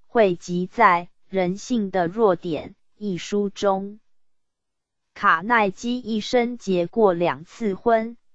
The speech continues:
第一任夫人是一位法国女伯爵，婚姻仅维持了十年。第二任夫人姚勒斯·卡耐基于一九四四年和他结婚，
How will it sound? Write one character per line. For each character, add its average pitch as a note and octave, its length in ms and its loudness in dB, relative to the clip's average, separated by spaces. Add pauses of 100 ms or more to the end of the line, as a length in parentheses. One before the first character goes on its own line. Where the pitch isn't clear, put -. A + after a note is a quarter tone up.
(120)
第 A3 200 -2
一 F3+ 200 -4
任 G#3 260 2
夫 A#3 280 -6
人 F3+ 300 0
是 G#3+ 280 -4
一 F3 240 -4
位 G3+ 280 6
法 - 300 2
国 F3 300 0
女 F#3 320 -2
伯 E3 180 0
爵， E3 480 -2 (220)
婚 A#3+ 320 -2
姻 A3+ 300 -2
仅 E3 320 -4
维 E3+ 240 0
持 E3 300 -6
了 E3+ 200 0
十 D#3 300 -6
年。 E3 500 -6 (1120)
第 A#3+ 220 -2
二 A#3 280 4
任 A3+ 300 2
夫 B3 260 -4
人 F#3 320 0
姚 F3 220 2
勒 G#3 260 2
斯· A#3+ 340 -6
卡 D#3+ 280 0
耐 G3 280 2
基 A#3 320 -6
于 F3+ 220 -4
一 A3+ 260 -6
九 D#3+ 280 -4
四 G#3+ 360 -4
四 A3+ 300 -4
年 F3 360 -2
和 F3+ 280 -2
他 G#3 320 2
结 E3+ 300 -2
婚， A3+ 440 0